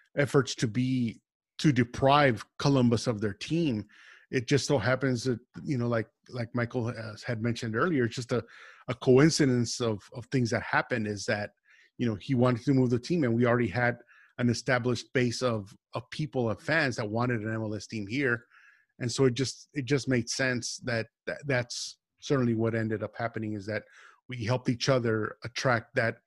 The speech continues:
uh, attention for the city council, that there was gonna be enough interest to bring a team here from M-, for M L S.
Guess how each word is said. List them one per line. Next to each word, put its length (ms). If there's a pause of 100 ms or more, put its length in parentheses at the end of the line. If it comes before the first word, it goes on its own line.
(460)
uh, 200
attention 380
for 200
the 80
city 260
council, 600 (220)
that 160
there 140
was 280
gonna 220
be 320
enough 240 (260)
interest 560 (320)
to 80
bring 280
a 40
team 220
here 400
from 220
M-, 120
for 240
M 100
L 140
S. 280